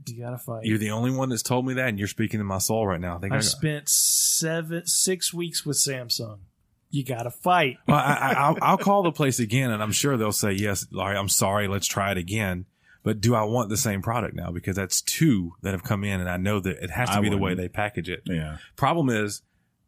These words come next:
Speaker 2: these type of facades that, that do the things that this one does,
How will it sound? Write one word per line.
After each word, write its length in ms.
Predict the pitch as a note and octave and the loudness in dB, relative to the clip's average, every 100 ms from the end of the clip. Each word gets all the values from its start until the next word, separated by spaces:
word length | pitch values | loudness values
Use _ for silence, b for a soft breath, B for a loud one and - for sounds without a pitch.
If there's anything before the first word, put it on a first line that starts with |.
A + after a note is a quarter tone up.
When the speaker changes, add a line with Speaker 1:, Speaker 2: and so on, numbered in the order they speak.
| - | -18
Speaker 2:
these 360 | G2 A2 A2+ | -4 -2 0
type 200 | B2+ A#2 | 2 0
of 60 | G2+ | 0
facades 540 | - F#2+ G#2+ G#2 F#2+ | -2 0 2 0 -2
that, 160 | G2 F2+ - | -4 -6 -6
that 220 | F2+ C#2 | -8 -4
do 180 | G#2 G#2 | -2 -2
the 80 | G2+ | -2
things 380 | - G#2 G2 F#2 | -2 -4 -4 -6
that 160 | E2+ | -6
this 200 | G2+ F#2+ | -2 0
one 200 | G2 F2+ | 0 -2
does, 420 | F2 F#2 A#2+ - | -2 -2 -2 -6